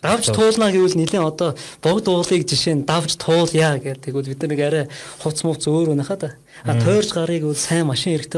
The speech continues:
Speaker 1: болно хаа та, тийм үү?
Speaker 2: Мм.
Speaker 1: А, бусад шилжүүлгийг бол би яваад яах юм, чи яваад ир гэдэг бас, тийм үү?
Speaker 2: Мм.
Speaker 1: Арга нь өөр байхгүй юу? Тэгэхээр тэр аргуудыг сон-, одоо тактикаа сонгосны дараа бол тэр аргачлан, тавин менежмент гэж зүйлэр бол гарч ирнэ.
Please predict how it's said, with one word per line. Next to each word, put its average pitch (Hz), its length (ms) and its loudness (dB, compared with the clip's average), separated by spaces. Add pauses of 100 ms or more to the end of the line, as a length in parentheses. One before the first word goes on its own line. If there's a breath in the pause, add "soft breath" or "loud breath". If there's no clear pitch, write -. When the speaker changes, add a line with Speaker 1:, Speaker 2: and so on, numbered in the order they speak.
Speaker 1:
болно 156 240 -4
хаа - 80 -6
та, - 160 -8
тийм 185 160 2
үү? 123 80 -4 (320)
Speaker 2:
Мм. 107 400 -18
Speaker 1:
А, 135 80 -2
бусад 143 240 0
шилжүүлгийг 196 480 0
бол 165 160 0
би 196 160 2
яваад 147 240 0
яах 131 160 -2
юм, 117 80 -6
чи 202 160 2
яваад 135 320 2
ир 123 80 -4
гэдэг 131 160 -8
бас, 135 240 -6 (240)
тийм 170 240 0
үү? - 20 -14 (300)
Speaker 2:
Мм. 107 240 -18 (400)
Speaker 1:
Арга 143 240 2
нь 240 80 4
өөр 165 320 2
байхгүй 151 320 -12
юу? - 60 -20 (240)
Тэгэхээр 247 240 -4
тэр 247 140 -4 (600 loud breath)
аргуудыг 202 540 -4
сон-, 175 240 -4 (180)
одоо 160 560 -4
тактикаа - 400 -2
сонгосны 156 460 -4
дараа 135 260 -4
бол 131 80 -12
тэр 135 300 -8
аргачлан, 135 340 -8
тавин 147 240 -2
менежмент 135 380 -6
гэж 135 160 -10
зүйлэр 135 320 -6
бол - 80 -16 (640)
гарч - 240 -8
ирнэ. 143 220 -6